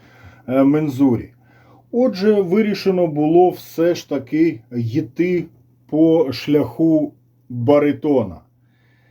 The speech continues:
А, тобто, е, стрій буде ля. Не сі стандартний баритоновий,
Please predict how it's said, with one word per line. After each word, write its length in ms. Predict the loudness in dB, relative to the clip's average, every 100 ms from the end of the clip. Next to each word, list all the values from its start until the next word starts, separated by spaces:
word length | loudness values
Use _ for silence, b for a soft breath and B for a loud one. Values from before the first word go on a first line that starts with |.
| _ _ -18
А, 340 | -12 -10 -10 -2
тобто, 560 | -4 0 2 2 2 0
е, 160 | 0
стрій 520 | -2 -10 -6 -4 -4
буде 680 | -6 -2 -2 0 2 2 -2 -8
ля. 580 | 0 2 4 2 -2 -10 _ _ _ _ _ _ _ _
Не 420 | -8 -2 2 2
сі 560 | 2 -10 -4 -2 -2 -4 _ _
стандартний 840 | _ -8 -4 0 2 0 -2 -6 -10
баритоновий, 840 | -4 -2 -2 -4 -4 -4 -8 -14